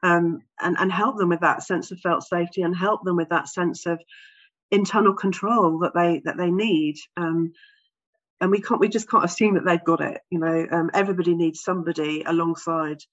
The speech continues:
to help them with those two areas.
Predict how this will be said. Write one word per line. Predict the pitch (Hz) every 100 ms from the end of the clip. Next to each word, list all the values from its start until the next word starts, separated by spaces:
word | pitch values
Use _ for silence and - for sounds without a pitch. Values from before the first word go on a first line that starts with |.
| _ _
to | -
help | - 175 165
them | 160
with | 156 156
those | 156 156
two | - 160 151 - _ _ _ _
areas. | 160 160 160 127 151 -